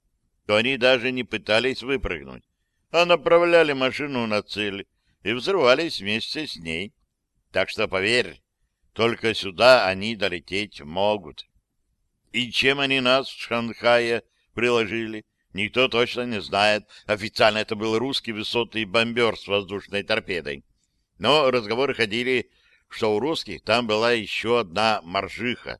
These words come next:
По крайней мере, уже тогда наша эскадра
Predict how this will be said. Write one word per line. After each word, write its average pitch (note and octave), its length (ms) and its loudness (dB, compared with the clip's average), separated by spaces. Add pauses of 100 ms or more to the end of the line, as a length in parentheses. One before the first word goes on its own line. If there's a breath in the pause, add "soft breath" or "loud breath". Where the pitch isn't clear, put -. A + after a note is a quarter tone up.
(480)
По A2 120 0
крайней A2 340 0
мере, A2+ 280 2
уже G2+ 220 -4
тогда G2 480 4
наша G2 340 -4
эскадра A2+ 560 0